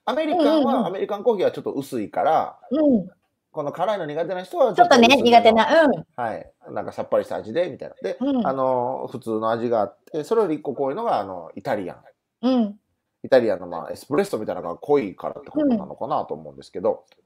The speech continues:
Speaker 2: うん。
Speaker 1: で、さらにその上がアフリカンっていう。
Speaker 2: アフリカン、そう。
Speaker 1: でも、これに関しては、コーヒーとかのところはもう逸脱してるやん。
Speaker 2: <laughs> いや、
Speaker 1: なんか
Speaker 2: お-、<laughs> え、ちなみに、千原さんどこ、どこ、どこレベル？
Speaker 1: あ、僕はもう標準。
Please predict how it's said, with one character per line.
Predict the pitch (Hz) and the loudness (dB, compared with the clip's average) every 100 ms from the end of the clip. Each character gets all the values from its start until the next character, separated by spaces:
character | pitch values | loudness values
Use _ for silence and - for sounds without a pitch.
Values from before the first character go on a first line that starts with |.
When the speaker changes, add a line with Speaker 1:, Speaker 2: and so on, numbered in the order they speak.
| 107 _ | -20 _
Speaker 2:
う | |
ん。 | 131 | -12
Speaker 1:
で、 | - _ | -12 _
さ | - 269 | -2 0
ら | |
に | 254 | 2
そ | 226 | 4
の | 240 | 4
上 | 220 | 4
が | - | 4
ア | 156 | 4
フ | 220 | 2
リ | 175 | 0
カ | - | -4
ン | |
っ | - | -12
て | - | -18
い | 76 | 2
う。 | |
Speaker 2:
ア | 247 | 8
フ | 277 | 8
リ | 240 | 10
カ | 220 | 8
ン、 | |
そ | 202 208 196 160 - _ _ _ - | 8 8 10 8 4 _ _ _ -8
う。 | |
Speaker 1:
で | 180 | -6
も、 | - _ - | -6 _ -6
こ | - | 0
れ | 453 | 2
に | 440 | 2
関 | 415 392 | -4 -6
し | - | -4
て | - | 0
は、 | 107 | 0
コ | - - 247 | 2 6 6
ー | |
ヒ | 233 370 | 6 4
ー | |
と | 208 156 120 110 - - | 4 4 4 2 -4 -8
か | |
の | 131 120 - _ 131 _ _ _ _ _ _ _ _ _ | -6 -6 -10 _ _ _ _ _ _ _ _ _ _ _
と | - | -2
こ | 190 214 | 4 6
ろ | 196 | 6
は | 190 | 6
も | 190 185 | 4 2
う | 185 | 2
逸 | 208 233 | 0 2
脱 | 220 214 | 2 0
し | - | 2
て | 202 | 4
る | |
や | 143 | 4
ん。 | 78 - - | 0 -8 -4
Speaker 2:
<laughs> | - 339 294 523 415 226 196 180 - - - - | 4 4 8 10 10 8 -2 -6 -16 -18 -18 2
い | |
や、 | 247 | 4
Speaker 1:
な | - | 4
ん | 208 | 4
か | |
Speaker 2:
お-、 | 294 | 4
<laughs> | |
え、 | |
ち | 320 | 4
な | 392 381 - - - 508 - - | 6 4 2 -8 0 0 2 -2
み | - - 427 466 466 427 | -2 -4 -4 -2 -2 -4
に、 | - | 0
千 | 554 523 | 4 6
原 | 427 | 6
さ | 330 | 4
ん | |
ど | 233 | 4
こ、 | 247 214 | 4 4
ど | 285 | 4
こ、 | 320 311 | 4 4
ど | 214 277 | 2 2
こ | 320 | 4
レ | 311 | 4
ベ | 196 | 4
ル？ | 156 - - | 0 -6 -4
Speaker 1:
あ、 | - - | -4 0
僕 | 185 285 | 4 6
は | |
も | 202 | 6
う | |
標 | 143 202 190 | 4 2 2
準。 | 175 | -2